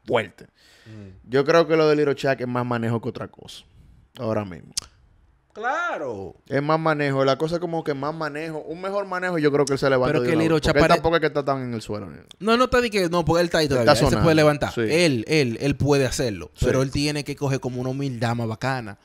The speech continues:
Speaker 2: porque él se ve arrogante, y de que raro, de que, que él sí, de que,
Speaker 1: Tiene
Speaker 2: que
Speaker 1: que
Speaker 2: esto.
Speaker 1: bajarle a eso.
Speaker 2: Y yo creo...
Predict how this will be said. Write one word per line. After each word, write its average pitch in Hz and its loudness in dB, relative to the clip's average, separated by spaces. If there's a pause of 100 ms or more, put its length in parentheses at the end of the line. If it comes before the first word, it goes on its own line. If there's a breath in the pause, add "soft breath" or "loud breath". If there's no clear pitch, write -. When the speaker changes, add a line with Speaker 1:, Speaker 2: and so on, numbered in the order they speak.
(120)
Speaker 2:
porque 131 -8
él 135 -6
se 143 0
ve 135 4
arrogante, 127 0
y 113 -2
de 110 -4
que - -2
raro, 127 0
de 113 -4
que, 107 -10
que 117 -6
él 110 -4
sí, 143 -6
de 117 -8
que, 101 -4
Speaker 1:
Tiene 143 6
Speaker 2:
que 143 4
Speaker 1:
que 143 6
Speaker 2:
esto. 139 10
Speaker 1:
bajarle 110 4
a 101 -2
eso. - -10 (160 loud breath)
Speaker 2:
Y 185 0
yo 202 4
creo... 233 2